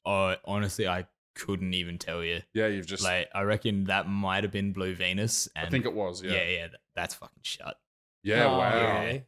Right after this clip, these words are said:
Speaker 1: That was horribly run. The dude who, the dude who owned it stole my menu.
Speaker 3: What?
Speaker 2: Wow.
Speaker 3: Stole your menu?
Speaker 1: Yeah, I, w-, he employed me there. I was there for two weeks. I wrote him up a full cocktail menu,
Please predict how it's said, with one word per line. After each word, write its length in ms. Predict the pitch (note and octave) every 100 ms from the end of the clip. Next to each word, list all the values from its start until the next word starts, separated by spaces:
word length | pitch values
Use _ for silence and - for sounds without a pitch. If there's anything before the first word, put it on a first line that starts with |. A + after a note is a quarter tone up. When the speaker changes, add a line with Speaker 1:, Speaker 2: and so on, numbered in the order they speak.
| _ -
Speaker 1:
That 100 | F#2+
was 300 | G2 F#2+ -
horribly 720 | - - G2 G2 F#2+ F#2 F#2+
run. 500 | F2+ F2+ F2+ F2+ F#2
The 100 | F#2+
dude 240 | F2 G2+ G2
who, 200 | E2+ - _
the 80 | -
dude 240 | F#2+ A2+ G2+
who 100 | F2+
owned 280 | F2+ F#2
it 100 | E2+ -
stole 280 | - F2
my 120 | F2+ E2+
menu. 380 | F2+ E2 F2 - _ _ _ _ _ -
Speaker 3:
What? 260 | - A4+
Speaker 2:
Wow. 840 | A2+ A#2 B2 B2 B2 B2 A#2 G#2+ G2+
Speaker 3:
Stole 280 | G2 F3
your 120 | F#3+ C3+
menu? 480 | A2+ C3 G#3+ G#2 E2+ -
Speaker 1:
Yeah, 260 | G#2+ F2 F#2 -
I, 120 | G#2+
w-, 340 | A2 A2 A#2+ -
he 100 | C#3
employed 380 | C#3 A#2+ E3+ D3
me 80 | A2
there. 320 | F#2 E2+ F#2+ -
I 80 | G2+
was 180 | G2+
there 140 | A2+ G#2
for 280 | - G#2 G2+ _
two 260 | - C3 A#2
weeks. 380 | G#2 F2 - -
I 60 |
wrote 220 | F#2 G#2+ G#2+
him 100 | G2
up 160 | F#2+
a 40 | -
full 180 | G2+ G2+
cocktail 460 | E2+ D#2 F2+ F#2
menu, 400 | E2 E2+ F2+ F2